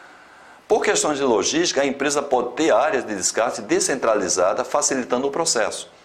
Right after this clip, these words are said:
Várias empresas confundem área de descarte com área de sucata, contabilizando a sucata como um resultado de cinco S. Essa interpretação errônea provoca distorções quando se apura os efe-,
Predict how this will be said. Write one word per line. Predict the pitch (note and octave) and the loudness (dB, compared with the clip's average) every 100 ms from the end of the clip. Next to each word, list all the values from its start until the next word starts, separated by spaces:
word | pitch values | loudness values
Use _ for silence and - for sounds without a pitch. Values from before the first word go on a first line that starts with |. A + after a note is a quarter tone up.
| - - - - | -20 -20 -20 -4
Várias | C#3 E3+ E3 | 0 2 2
empresas | E3 C3 C#3 C3 | 0 2 2 2
confundem | - C3 A#2+ A2+ G#2 B2 | 0 -2 -2 -2 0 0
área | F3 E3+ | 0 -2
de | D#3 | -4
descarte | B2 - G#2+ B2 C#3 - | -4 -2 2 2 0 -2
com | C#3+ | 2
área | A#2 C3 | 4 2
de | C3 | 0
sucata, | D3 - - C3+ C#3 C#3 - - - - - - | -2 -4 0 0 0 -2 -10 -12 -20 -20 -20 -4
contabilizando | D3+ E3 E3 D#3 C3+ B2 B2 | -2 2 2 0 0 2 0
a | |
sucata | A#2+ F3 - C#3+ D3 D#3+ | 0 -4 0 0 2 -2
como | D#3+ F3 | -4 -2
um | |
resultado | D#3+ C#3+ B2+ E3 F#3 D3 | -2 -2 -2 0 0 -2
de | |
cinco | A#2+ A#2 A2 E2 | -4 -4 -2 -2
S. | - - - - - - - - - | -2 -6 -12 -20 -20 -20 -20 -20 -6
Essa | - F3 G3 | -2 0 0
interpretação | F3+ E3+ D3+ C3+ A2+ C3+ A#2+ | 0 2 2 2 2 2 2
errônea | F#2 C3 D#3+ C3+ | 2 -2 -2 0
provoca | D3 C3+ D3 C#3 | 0 2 0 -2
distorções | E3 G#3+ D#3+ C3 C3 C3 | -2 0 0 0 0 0
quando | D3 C#3+ D3+ C#3 | 0 -2 0 0
se | - G3 | 0 0
apura | D3+ C3+ F#3 E3+ | 0 0 2 2
os | B2+ | 2
efe-, | B2+ - | 0 -2